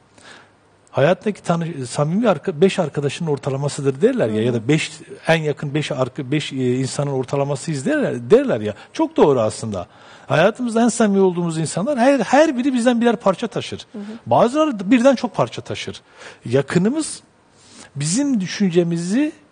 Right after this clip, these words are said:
Speaker 1: destekleyen veya çökerten bir, e, duruma sahipse, yani mesela "Ya sen yanlış düşünüyorsun Aslı, aslında bu olay böyle, bak sen bunu görmek istemiyorsun." diyen var. Bir de "Ya yaşa gitsin, ne olacak, en fazla
Speaker 2: Hı hı.
Speaker 1: üzülürsün, ağlarsın."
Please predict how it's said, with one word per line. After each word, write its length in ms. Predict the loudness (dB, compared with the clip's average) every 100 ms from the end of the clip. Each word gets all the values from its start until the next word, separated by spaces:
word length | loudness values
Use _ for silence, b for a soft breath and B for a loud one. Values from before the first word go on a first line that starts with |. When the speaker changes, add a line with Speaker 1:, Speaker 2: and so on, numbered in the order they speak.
| _ -2
Speaker 1:
destekleyen 680 | 0 0 -2 0 0 2
veya 180 | 2 0
çökerten 640 | -2 -4 -2 -2 -2 0
bir, 100 | -2 -2 -4
e, 560 | -4 -2 -6 -6 -6 -4
duruma 380 | -2 0 -2 -6 -6
sahipse, 580 | -2 -2 -2 -4 -4 -4
yani 280 | -4 -2 -2 -6 B B B -8
mesela 260 | -2 0
"Ya 140 | 2 0
sen 160 | 0
yanlış 320 | -2 -2 -4 -8
düşünüyorsun 380 | -10 -10 -6
Aslı, 240 | -6 -4 -6
aslında 300 | -6 -6 -2
bu 120 | 0
olay 200 | 0 0
böyle, 220 | 0 0
bak 120 | -2
sen 220 | -2 -2 -2
bunu 180 | -4 0
görmek 280 | 2 2
istemiyorsun." 560 | 0 -2 2 0 -2 -10 B B B -2
diyen 320 | 6 6 6 2
var. 140 | 0
Bir 100 | 2
de 140 | 0 0 B
"Ya 120 | 2
yaşa 280 | 4 2 2
gitsin, 400 | 0 -2 -2 0
ne 60 | 2
olacak, 260 | 2 2
en 120 | 0 0
fazla 300 | 0 0 -2
Speaker 2:
Hı 40 |
hı. 40 |
Speaker 1:
üzülürsün, 440 | 0 0 0 0 2
ağlarsın." 500 | 4 4 0 -2